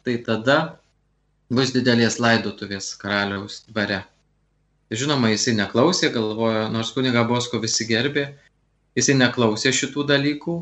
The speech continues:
o paskui, mm, viena po kitos sekė mirtys karaliaus dvare, karaliaus žmona ir, ir jo karalienė motina mirė. Taigi,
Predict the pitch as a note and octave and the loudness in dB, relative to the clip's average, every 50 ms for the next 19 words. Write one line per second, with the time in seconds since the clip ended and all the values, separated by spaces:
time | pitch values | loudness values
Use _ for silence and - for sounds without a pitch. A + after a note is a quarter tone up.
0 | E3+ - _ _ - - B2 - B2+ A#2+ - - - - C3 C#3 D#3 F#3 F#3+ F3+ | -8 -14 _ _ -10 -8 -2 0 2 2 0 0 -2 2 2 2 2 2 0 -4
1 | - _ _ _ _ _ _ _ _ _ _ _ _ _ _ _ _ - - B2+ | -10 _ _ _ _ _ _ _ _ _ _ _ _ _ _ _ _ -10 -6 -4
2 | B2+ B2+ B2+ B2 B2 B2 B2 C3 B2+ C3+ C#3 C3+ C#3+ C#3+ C#3+ C#3+ - B2+ A#2+ - | -2 0 0 0 0 -2 -2 0 2 4 4 4 4 2 0 0 -2 -6 -4 -4
3 | B2+ B2 - B2+ B2 C3+ C3+ - - - - - A#2+ A2 A2 A2 - - A#2 A2+ | -4 -2 0 2 2 2 2 0 -2 -4 -2 0 2 2 2 0 -2 -2 0 0
4 | A2+ A2 A2 - _ _ _ _ _ _ _ _ _ _ _ _ A#2+ B2+ C#3+ C#3 | 0 -2 -4 -8 _ _ _ _ _ _ _ _ _ _ _ _ 0 2 2 2
5 | C#3 - - A2+ A2 - - - - - - _ - A2 G#2+ G#2+ G#2 G#2+ G#2+ G#2+ | 0 -2 -4 -4 -2 -2 -2 -4 -6 -10 -12 _ -4 -2 0 0 0 0 0 -2
6 | G#2+ G#2 - - G#2+ G#2 A2 C3 E3 F#3+ F#3 - - _ _ _ _ _ _ _ | -4 -6 -6 -6 -4 -2 0 0 0 0 -2 -4 -10 _ _ _ _ _ _ _
7 | _ _ _ _ - - G#2+ G#2 G#2+ A2 A2 - - A2 G#2+ G#2 G#2 G#2+ A#2 C3+ | _ _ _ _ -14 -10 -8 -6 -4 -4 -6 -6 -6 -6 -4 -2 0 0 2 2
8 | C#3+ C3+ - - - A2 G#2+ A2 G#2 G#2+ G#2+ G#2+ G#2+ G#2 G#2 - _ _ _ _ | 2 0 -2 -4 -6 -6 -6 -6 -4 -4 -4 -4 -4 -6 -8 -14 _ _ _ _
9 | _ _ _ - A2 G#2 G#2 G#2 A2 A2 G#2+ G#2+ A2 G#2+ G#2 G#2+ A2 B2 B2 B2+ | _ _ _ -4 -2 0 2 2 2 2 2 2 0 0 0 0 0 -2 -2 -2
10 | A#2+ A#2 A2 G#2+ G#2+ A#2 A#2+ A#2 A2+ - - - _ _ _ _ _ _ _ _ | -2 -2 -2 0 2 2 4 2 2 -2 -4 -8 _ _ _ _ _ _ _ _
11 | _ _ _ _ _ _ _ _ _ _ _ _ _ _ - G#2+ G#2+ G#2+ G#2+ A#2 | _ _ _ _ _ _ _ _ _ _ _ _ _ _ -4 -2 -2 0 2 4
12 | A#2+ | 4